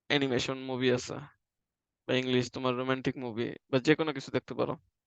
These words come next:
বা ইংলিশের একটা সিরিজ আছে ফ্রেন্ডস, অনেক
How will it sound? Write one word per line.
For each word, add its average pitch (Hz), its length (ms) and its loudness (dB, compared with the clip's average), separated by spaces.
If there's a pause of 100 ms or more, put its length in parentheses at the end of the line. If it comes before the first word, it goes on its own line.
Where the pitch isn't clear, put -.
(960)
বা 131 380 8
ইংলিশের 135 500 4
একটা 131 220 2
সিরিজ 135 360 2
আছে 131 300 2
ফ্রেন্ডস, - 760 -2 (840)
অনেক 131 240 -2